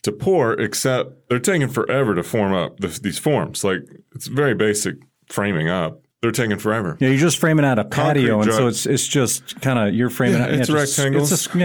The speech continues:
Speaker 2: yeah.
Speaker 1: <laughs> Yeah, there was literally no curves. Anyway, concrete truck is in the neighborhood, sitting out in front of the house, just churning away, churning away. And, like, you got, there's a, there's a time limit on that stuff, obviously.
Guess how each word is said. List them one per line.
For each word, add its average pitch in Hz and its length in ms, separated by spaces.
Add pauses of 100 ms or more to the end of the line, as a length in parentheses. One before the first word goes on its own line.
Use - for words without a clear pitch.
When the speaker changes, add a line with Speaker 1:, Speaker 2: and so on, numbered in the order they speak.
(220)
Speaker 2:
yeah. 92 200
Speaker 1:
<laughs> - 0
Yeah, - 160
there 139 140
was 156 200
literally 135 380
no 110 240
curves. 85 380 (500)
Anyway, 139 260
concrete 151 400
truck 117 400
is 90 240
in 113 460 (520)
the - 80
neighborhood, 101 580 (120)
sitting 101 260
out 104 160
in 82 40
front 107 200
of 98 60
the 85 60
house, 82 360
just - 260
churning 101 400
away, 85 360
churning 82 520
away. 131 220 (800)
And, 95 140
like, 87 140
you 123 140
got, 131 300 (260)
there's 104 340
a, 95 220
there's 90 200
a 87 40
time 82 300
limit 76 180
on 73 120
that 78 160
stuff, 90 300
obviously. 82 640